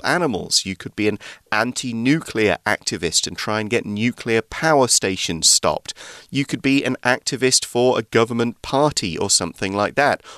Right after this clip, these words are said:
or a party of people who are not represented in government.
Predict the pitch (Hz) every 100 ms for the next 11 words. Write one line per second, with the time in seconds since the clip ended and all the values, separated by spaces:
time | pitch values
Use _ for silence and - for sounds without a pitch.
0 | - 127 131 - 139 143 147 135 - 139
1 | 127 135 151 147 127 104 127 - 104 120
2 | 143 123 135 170 165 120 98 92 139 147
3 | 120 85 76